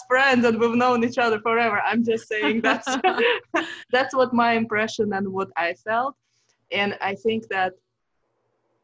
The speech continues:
Speaker 1: the, the artwork, uh, resonates with people the most when it's the most authentic to the author.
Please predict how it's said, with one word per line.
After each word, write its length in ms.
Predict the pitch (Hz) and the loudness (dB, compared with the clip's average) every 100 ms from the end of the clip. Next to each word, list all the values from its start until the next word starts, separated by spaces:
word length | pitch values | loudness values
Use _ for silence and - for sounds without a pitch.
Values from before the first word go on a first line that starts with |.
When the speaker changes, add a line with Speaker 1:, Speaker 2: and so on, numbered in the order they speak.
| _ - _ _ _ _ _ _ | _ -20 _ _ _ _ _ _
Speaker 1:
the, 300 | 226 214 214 - | -2 0 -2 -8
the 380 | 202 196 185 - - | -8 -4 -4 -4 -4
artwork, 580 | 214 254 226 170 160 180 _ _ _ _ _ | -4 -4 -4 -4 -4 -6 _ _ _ _ _
uh, 220 | 165 165 156 _ | -8 -8 -8 _
resonates 680 | 202 208 208 175 156 156 - | -6 -6 -6 -8 -8 -10 -14
with 260 | 165 165 - | -14 -14 -14
people 400 | 185 - 147 147 | -14 -12 -12 -12
the 100 | 156 | -12
most 600 | 160 196 180 - - _ _ | -10 -8 -8 -10 -20 _ _
when 180 | 170 165 | -10 -8
it's 360 | 156 - - - | -12 -16 -20 -14
the 40 | |
most 320 | 165 160 165 - | -10 -10 -12 -14
authentic 600 | 156 165 151 - - - | -14 -12 -12 -12 -18 -16
to 160 | - 151 | -14 -12
the 140 | 147 | -12
author. 520 | 151 139 - 139 135 | -10 -12 -12 -16 -18